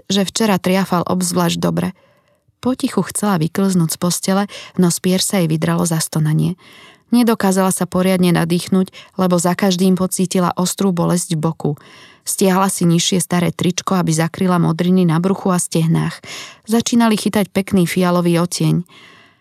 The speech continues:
Keď sa v noci v kúpeľni prebrala, navliekla na seba prvé tričko, čo jej prišlo pod ruku.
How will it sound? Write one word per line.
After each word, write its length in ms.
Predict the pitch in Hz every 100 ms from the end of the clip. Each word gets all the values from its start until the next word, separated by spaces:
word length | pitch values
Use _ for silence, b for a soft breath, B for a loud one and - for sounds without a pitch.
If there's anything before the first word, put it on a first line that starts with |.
| B -
Keď 120 | 208
sa 80 | 208
v 100 | 175
noci 220 | 185 -
v 80 | 196
kúpeľni 420 | - 180 196 190 160
prebrala, 480 | 175 180 190 190 196 B B B 196
navliekla 480 | 208 233 226 196 170
na 160 | 180
seba 240 | - 190 175
prvé 320 | 190 202 185
tričko, 400 | - 185 - 151
čo 160 | -
jej 80 | 151
prišlo 320 | 143 151 180
pod 180 | 160 160 156
ruku. 240 | 160 165